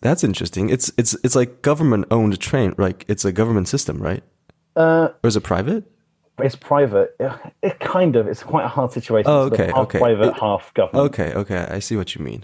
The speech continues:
Speaker 1: All right. And so, so you didn't, you really didn't like London, and so when you came to Taiwan,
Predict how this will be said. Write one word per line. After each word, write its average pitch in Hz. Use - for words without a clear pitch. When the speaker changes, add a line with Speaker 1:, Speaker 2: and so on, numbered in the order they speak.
Speaker 1:
All 110
right. 92
And 110
so, 113
so -
you 113
didn't, 131
you 107
really 131
didn't 117
like 101
London, 92
and 95
so 90
when 95
you 92
came 107
to 113
Taiwan, 87